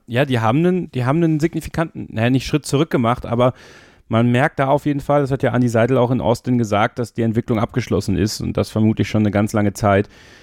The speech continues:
Ja, und Ferrari konnte diesen Schritt, diesen Schritt gehen. Also, ähm, ja, das Mittelfeld bleibt wieder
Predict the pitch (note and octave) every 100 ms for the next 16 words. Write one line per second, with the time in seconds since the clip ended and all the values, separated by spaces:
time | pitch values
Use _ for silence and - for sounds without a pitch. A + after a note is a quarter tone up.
0 | - - _ _ G#2 B2+ B2 F#2 F2+ G#2
1 | A2 B2 C3+ A#2 A#2+ - C3 - A#2 A#2+
2 | - B2+ - C3+ C#3+ F2+ E2 - G2 G#2
3 | G#2+ G2+ D#2 G#2 G#2 A2 D#3 B2 C3 D3+
4 | - C3+ C3+ A#2+ A#2+ - B2 B2+ B2+ B2
5 | A#2+